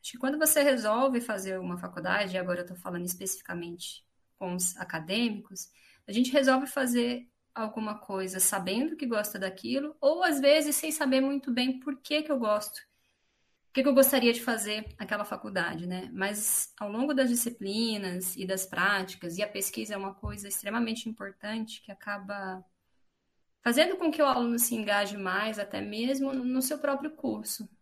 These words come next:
como a Larissa disse, né? Então, na minha época de, de estudante, a partir do momento que eu entrei como voluntária inicialmente, muito tempo depois que eu consegui ter, é, realmente uma bolsa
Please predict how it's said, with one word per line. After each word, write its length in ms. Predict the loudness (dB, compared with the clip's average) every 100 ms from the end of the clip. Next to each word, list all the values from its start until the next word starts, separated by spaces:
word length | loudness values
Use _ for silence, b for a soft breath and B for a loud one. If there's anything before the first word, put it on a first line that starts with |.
| -8
como 180 | -4 0
a 40 |
Larissa 360 | 0 0 -4 -4
disse, 400 | -6 -6 -6 -6
né? 100 | -8
Então, 200 | -8 -6
na 100 | -4
minha 180 | -4 -4
época 420 | -6 -10 -12 -10
de, 320 | -8 -10 -12 -16 B B B B B -8
de 120 | -4
estudante, 600 | -4 -2 0 2 2 0
a 40 | 0
partir 220 | -2 0
do 80 | 2
momento 360 | 2 0 -2
que 60 | -2
eu 60 |
entrei 760 | -2 -4 -4 0 2 2 -2 -8 _ _ _ _ -8
como 260 | -6 -6
voluntária 720 | -6 -6 -6 0 2 2 0
inicialmente, 800 | -4 -6 -6 -8 -8 -10 -10 -10
muito 240 | -10 -10 -12
tempo 240 | -14 -12
depois 360 | -12 -8 -8 -10
que 80 |
eu 60 | -14
consegui 520 | -12 -10 -10 -12 -14 _ B B B B _ -6
ter, 380 | -4 -2 -4 -6
é, 580 | -6 -6 -6 -6 -8 -8
realmente 500 | -8 -6 -6 -8 -8
uma 140 | -8
bolsa 640 | -4 -2 -2 -4 -8 -10